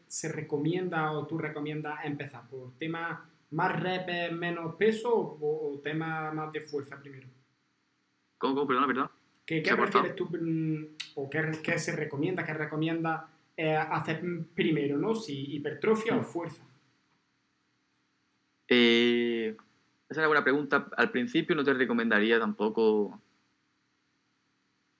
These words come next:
Speaker 2: ponerte a levantar pesos excesivos, la verdad.
Speaker 1: Claro, te puede hacer
Speaker 2: Porque
Speaker 1: daño, ¿no?
Speaker 2: ya no va a hacerte daño, porque no, no eres, no estás, no eres consciente de cómo se hace la técnica correctamente, no eres consciente de los riesgos que tiene, no eres consciente de cómo salir de una situación de ese tipo,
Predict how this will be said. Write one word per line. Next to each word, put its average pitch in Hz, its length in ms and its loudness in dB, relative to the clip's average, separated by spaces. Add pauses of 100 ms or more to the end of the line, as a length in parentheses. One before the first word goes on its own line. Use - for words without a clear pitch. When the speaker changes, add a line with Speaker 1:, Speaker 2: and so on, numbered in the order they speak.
(280)
Speaker 2:
ponerte 110 300 6
a 127 40 8
levantar 110 400 8
pesos 113 260 4
excesivos, 104 380 0 (320)
la 90 80 0
verdad. 95 380 8
Speaker 1:
Claro, 170 200 -4
te - 80 -8
puede - 140 -6
hacer - 120 -6
Speaker 2:
Porque 92 160 10
Speaker 1:
daño, - 120 6
¿no? - 60 -6 (1120)
Speaker 2:
ya 135 120 10
no 170 60 12
va 165 40 12
a 151 40 12
hacerte 135 220 6
daño, 131 180 10
porque 110 180 6
no, 135 200 4
no 139 180 4
eres, 151 180 4
no 135 120 2
estás, 139 320 -4
no 143 60 2
eres 147 120 2
consciente 143 480 0
de 101 160 4
cómo 131 160 0
se 143 80 0
hace 135 100 4
la 131 80 8
técnica 135 220 6
correctamente, 127 560 4
no 123 80 4
eres 131 120 2
consciente 127 440 0
de - 40 4
los 90 80 -2
riesgos 127 200 4
que 127 120 2
tiene, 127 340 2 (320)
no 123 60 2
eres 135 120 8
consciente 131 360 4
de 110 80 6
cómo 123 140 6
salir 131 160 8
de 123 80 6
una 120 60 6
situación 123 360 4
de 120 40 2
ese - 100 -4
tipo, 131 300 6